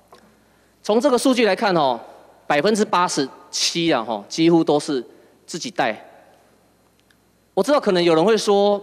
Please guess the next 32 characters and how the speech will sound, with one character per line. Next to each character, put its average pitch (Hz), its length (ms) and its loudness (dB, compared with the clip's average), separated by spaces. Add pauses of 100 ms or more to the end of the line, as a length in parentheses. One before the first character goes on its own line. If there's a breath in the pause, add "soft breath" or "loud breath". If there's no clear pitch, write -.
(120)
啊， 143 240 0
我 139 100 -2
们 147 140 -2
过 226 180 2
去 220 160 -2
的 170 80 0
民 156 240 2
情 143 220 0
就 165 100 0
是 170 260 0 (640 soft breath)
家 170 80 -2
己 160 120 -2
带 165 220 -2
就 147 120 2
好 190 120 4
啊， 135 280 2
吼， 139 380 0
啊 170 120 -4
去 190 240 -6
托 185 240 -2
婴 185 60 0
中 185 140 0
心 185 200 0
不 127 60 -6
知 147 60 -2
道 135 120 2
去 156 120 2
用 143 160 4
安 156 120 0
怎 180 80 0
无 127 280 0
吼。 123 260 0